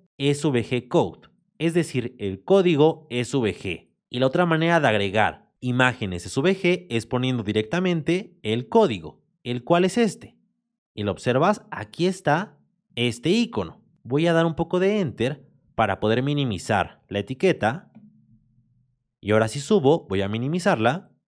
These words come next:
Y esta es otra manera, pegar directamente el código S V G. O puedes cortarlo y pegarlo aquí como el archivo Instagram punto S V G. Lo pegas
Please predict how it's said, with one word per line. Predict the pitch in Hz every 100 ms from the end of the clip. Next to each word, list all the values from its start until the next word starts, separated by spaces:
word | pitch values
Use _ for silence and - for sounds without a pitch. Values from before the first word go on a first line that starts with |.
| _ _ _ _
Y | 113 123
esta | 151 151
es | 131
otra | 127 135
manera, | 175 196 90 - _ _ _
pegar | 113 107 113
directamente | 120 123 139 151 156
el | 196 190
código | 202 151 131 139 139
S | 98 95 -
V | 135 160
G. | 202 127 - _ _ _
O | - 110
puedes | 110 98 -
cortarlo | 175 180 214 113 139 196 - _ _ _ _ _ _ -
y | 107
pegarlo | 156 165 190 180 185
aquí | 185 135 175 - _ _ _ _ _
como | - 101
el | 101
archivo | 101 - 185 165 120 165 - _ _ _
Instagram | 131 127 131 123 - 113 82 - - - _
punto | - 151 156 147
S | 123 156
V | 180
G. | 180 107 - _ _ _ _ _ _ _ _ _ _ _ _ _ _
Lo | 92 92
pegas | 185 175 127 185 - _